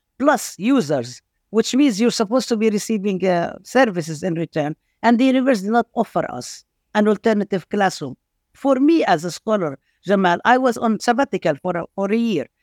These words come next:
Before I went on sabbatical, and after we re-, won three major victories, unprecedented victories last year, unanimous, uh, resolutions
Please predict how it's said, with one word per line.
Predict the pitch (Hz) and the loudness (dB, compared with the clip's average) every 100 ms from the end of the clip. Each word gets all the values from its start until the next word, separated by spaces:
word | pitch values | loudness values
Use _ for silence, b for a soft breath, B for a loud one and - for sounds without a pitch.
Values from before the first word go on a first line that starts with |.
| _ - | _ -4
Before | 208 - 294 302 | -2 2 2 4
I | 240 | 2
went | 226 233 - | 2 -2 -2
on | 180 | -4
sabbatical, | 190 175 175 160 165 | -2 -2 -2 -4 -4
and | 180 202 | -2 -2
after | 233 - 220 | 0 0 0
we | 202 240 247 | 0 0 0
re-, | 233 - | 0 -4
won | 175 147 131 - _ _ | -4 -4 -4 -12 _ _
three | - 311 320 | 0 4 4
major | 247 240 185 202 | 4 4 2 0
victories, | 160 190 - 165 143 - - | -2 -6 -4 -4 -4 -4 2
unprecedented | 294 262 254 - 185 190 175 147 | 2 2 -2 -4 -2 -2 -2 -4
victories | 180 - 180 156 160 | -6 -4 -6 -4 -4
last | 165 156 - | -4 -4 -6
year, | 135 - _ _ - | -10 -10 _ _ -2
unanimous, | 190 240 277 262 240 - 208 | 2 4 4 4 2 -2 -2
uh, | 190 180 | 0 0
resolutions | 185 180 202 202 196 180 | -2 -2 -2 -2 -2 -4